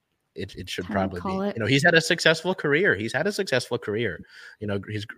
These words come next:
Speaker 1: spent some great time in San Jose. You know, he was, <laughs> people were rooting for him to score. He had a, he had a struggle scoring goals last season. People rooted for him for that.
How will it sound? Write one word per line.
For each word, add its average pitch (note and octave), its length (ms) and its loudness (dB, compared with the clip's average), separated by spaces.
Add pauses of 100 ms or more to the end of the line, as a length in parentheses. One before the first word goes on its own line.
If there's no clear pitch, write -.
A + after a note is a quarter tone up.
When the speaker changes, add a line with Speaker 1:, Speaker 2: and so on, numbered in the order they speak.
Speaker 1:
spent - 280 2
some A2+ 120 -2
great G#2+ 240 4
time A2 520 2 (440)
in G#2 120 -2
San A2+ 240 6
Jose. G#2+ 800 4
You G#2+ 100 -2
know, G2 140 -2
he G2+ 100 0
was, G#2 320 0 (220)
<laughs> - 240 -12
people B2 200 4
were A2+ 120 6
rooting A#2 260 2
for A#2 160 -2
him A2+ 60 -2
to G#2+ 60 4
score. A2 220 0
He A2 120 2
had A#2 100 4
a, G2+ 260 2
he G#2+ 60 -4
had G2+ 80 -2
a F#2 120 -6
struggle G#2+ 440 0
scoring G2 340 -2
goals G2+ 320 -2
last G2 240 -4
season. A2 400 0
People G2+ 220 -4
rooted G#2 280 -2
for G#2+ 180 -4
him G2 100 -6
for F2+ 160 -12
that. G#2+ 340 4